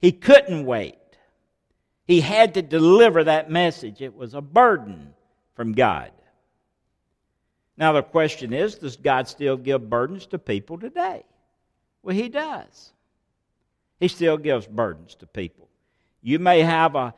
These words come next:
a heaviness on your heart in regards to witnessing to someone. God may speak to your heart and, and want you to stop by a house. And, and, uh, Spruce Pine Mountain's a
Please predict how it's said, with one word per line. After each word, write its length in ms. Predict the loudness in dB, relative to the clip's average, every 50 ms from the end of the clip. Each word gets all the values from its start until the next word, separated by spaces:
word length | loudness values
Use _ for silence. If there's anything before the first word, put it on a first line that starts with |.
| _ _ _
a 120 | -6 -6
heaviness 800 | -6 -8 -6 -2 2 2 4 4 2 -2 -4 -4 -6 -6 -8 -8
on 160 | -8 -8 -6
your 180 | -4 -2 -2 -2
heart 520 | -2 0 2 4 6 6 6 4 2 0
in 160 | -4 -8 -8
regards 640 | -10 -12 -10 -2 2 4 4 4 4 2 0 -6 -12 -8
to 220 | -4 -4 -4 -4 -6 _ _ _
witnessing 960 | -8 0 4 4 4 4 2 -2 -6 -6 -6 -6 -8 -10 -8 -6 -6 -6 -8 -10
to 140 | -14 -18
someone. 580 | -18 -14 -12 -12 -12 -12 -14 -16 -20 -20 _ _ _ _ _ _ _ _ _ _ _ _ _ _ _ _ _ _ _ -2
God 180 | 0 0 0 0
may 220 | 0 -2 -2 -2
speak 500 | -4 -10 -18 -4 0 0 0 0 -2 -6
to 120 | -4 -4
your 200 | -2 -2 -2 -4
heart 460 | -2 -2 0 2 2 2 2 0 -2 -6
and, 160 | -10 -12 -12 -12 _ _ _ _ _ _
and 220 | -10 -10 -8 -4
want 260 | -2 -2 -2 -2 -4 -6
you 80 | -8
to 80 | -8 -8
stop 420 | -8 -6 -2 -2 0 -2 -2 0
by 300 | 0 2 2 2 2 0
a 40 | -2
house. 680 | -4 -4 -4 -2 -2 0 -2 -2 -6 -8 -14 -20 -20 -20
And, 160 | -20 -20 -20 _ _ _ _ _ _ _ _ _
and, 320 | -10 -10 -8 -8 -8 -10
uh, 180 | -10 -12 -14 -14
Spruce 300 | -14 -10 -8 -8 -8 -6
Pine 360 | _ -4 -4 -4 -4 -4 -6
Mountain's 440 | -4 -4 -4 -4 -6 -8 -12 -18 -18
a 80 | -18